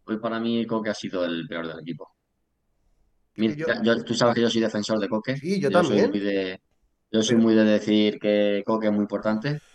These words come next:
Speaker 1: en el equipo y que cuando no está Coque se nota,
Speaker 2: Sí.
Speaker 1: pero
Speaker 2: Pero hoy ha hecho
Speaker 1: digo
Speaker 2: mal.
Speaker 1: que hoy es el, ha sido el peor del equipo.
Speaker 2: Y para mí motivado por la posición en el campo, o sea que para mí el Simeone también se equivoca poniéndola ahí, ¿eh?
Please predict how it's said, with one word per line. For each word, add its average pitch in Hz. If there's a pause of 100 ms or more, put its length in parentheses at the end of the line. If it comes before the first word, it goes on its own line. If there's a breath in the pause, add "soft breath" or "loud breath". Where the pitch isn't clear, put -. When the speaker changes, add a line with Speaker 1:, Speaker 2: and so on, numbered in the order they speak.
(120)
Speaker 1:
en 101
el 101
equipo 107
y 107
que 98
cuando 98
no 107
está 104
Coque 104
se 101
nota, 104
Speaker 2:
Sí. 131
Speaker 1:
pero 87 (200)
Speaker 2:
Pero 123
hoy 135
ha 139
hecho 107
Speaker 1:
digo 104
Speaker 2:
mal. 110
Speaker 1:
que 98
hoy 104
es 95
el, 85
ha 95
sido 98
el 87
peor 87
del 87
equipo. -
Speaker 2:
Y 156
para 139
mí 170
motivado 196
por 165
la 139
posición 139
en 165
el 131
campo, 139
o 120
sea 135
que 123
para 120
mí 165
el 190
Simeone 143
también 135
se 185
equivoca 156
poniéndola 131
ahí, 98
¿eh? 202